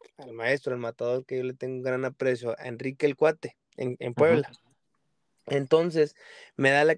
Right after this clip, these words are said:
Speaker 1: da que en ese entonces, pues, vamos a verlo a, a Cadereyta, y pues, imagínate, venía el maestro de, de la cornada y, puta madre, le veía la cara,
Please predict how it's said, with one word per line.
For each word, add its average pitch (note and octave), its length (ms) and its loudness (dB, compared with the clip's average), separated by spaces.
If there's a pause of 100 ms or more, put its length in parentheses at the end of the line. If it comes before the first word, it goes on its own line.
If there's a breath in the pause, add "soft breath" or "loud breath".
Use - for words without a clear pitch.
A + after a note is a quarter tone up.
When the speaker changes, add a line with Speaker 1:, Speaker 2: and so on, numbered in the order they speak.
(120)
Speaker 1:
da D#3 600 2
que - 180 -6
en D3+ 80 -2
ese D#3+ 180 -4
entonces, E3 600 -2
pues, B2+ 240 -16
vamos C#3+ 400 -4
a D#3 100 4
verlo D#3 400 0 (580)
a, A#2 340 -10
a B2+ 60 -10
Cadereyta, C#3 720 -2
y C3+ 60 -8
pues, C3 220 -18
imagínate, C#3 640 -6
venía B2 360 -6
el D3+ 80 -4
maestro C#3+ 420 -4
de, C3+ 240 -6 (300)
de B2+ 160 -6
la B2+ 160 -12
cornada C#3 720 0
y, A#2+ 240 -6 (140)
puta E3 380 -4
madre, D#3 300 0
le C#3 140 4
veía B2+ 260 4
la C#3+ 180 4
cara, C#3+ 480 4